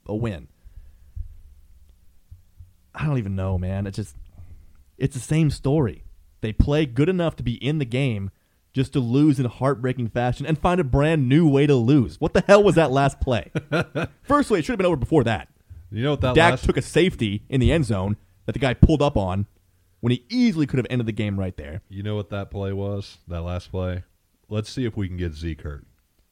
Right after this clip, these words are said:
Speaker 1: Pretty much. Before that, Dalton Schultz, two completely non-effort plays.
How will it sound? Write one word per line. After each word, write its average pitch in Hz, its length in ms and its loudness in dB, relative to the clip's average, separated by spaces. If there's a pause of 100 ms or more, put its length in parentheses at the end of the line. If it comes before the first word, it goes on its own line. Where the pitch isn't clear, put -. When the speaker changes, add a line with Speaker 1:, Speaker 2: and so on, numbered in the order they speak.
(340)
Speaker 1:
Pretty 247 160 2
much. 269 380 0 (580)
Before 208 260 6
that, 196 220 2
Dalton 165 240 6
Schultz, 156 420 0 (140)
two 165 260 4
completely 139 600 0
non-effort 113 720 0
plays. 117 500 0